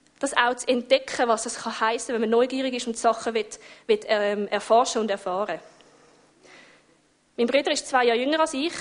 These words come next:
und er hat nie die gleichen Lehrer gehabt. Und er ist sehr ein bewegungs- und freiheitsliebender Mensch, ein bisschen ein Rowdy manchmal. Und da haben leider nicht die,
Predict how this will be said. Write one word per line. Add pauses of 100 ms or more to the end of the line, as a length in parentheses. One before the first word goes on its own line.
(540)
und
er
hat
nie
die
gleichen
Lehrer
gehabt. (1400)
Und
er
ist
sehr
ein (180)
bewegungs-
und
freiheitsliebender
Mensch, (1400)
ein
bisschen
ein
Rowdy
manchmal. (1120)
Und
da
haben
leider
nicht
die,